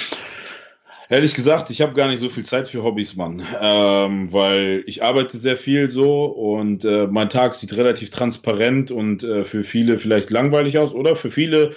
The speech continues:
wie bei, bei vielen anderen. Ich steh morgens auf, dann mach ich eine Runde Cardio zu Hause auf dem Spinningbike, dann fahr ich, äh, in die Arbeit,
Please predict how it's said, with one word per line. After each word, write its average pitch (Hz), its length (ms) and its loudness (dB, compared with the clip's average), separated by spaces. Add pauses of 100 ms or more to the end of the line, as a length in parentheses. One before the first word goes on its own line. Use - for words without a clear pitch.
(240)
wie 135 140 0
bei, 147 180 2
bei 139 240 2
vielen 160 260 -6
anderen. 147 380 -6
Ich 98 120 -12
steh 123 160 -6
morgens 120 340 -4
auf, 143 220 0
dann 110 160 -4
mach 110 140 -6
ich 107 200 -12
eine 107 80 -6
Runde 107 260 -4
Cardio 139 460 2
zu 135 180 2
Hause 135 400 2 (320)
auf 117 140 0
dem 117 100 0
Spinningbike, 120 640 0
dann 107 160 -2
fahr 107 320 0
ich, 98 200 -6
äh, 92 360 -2
in 104 140 -2
die 104 140 2
Arbeit, 135 520 2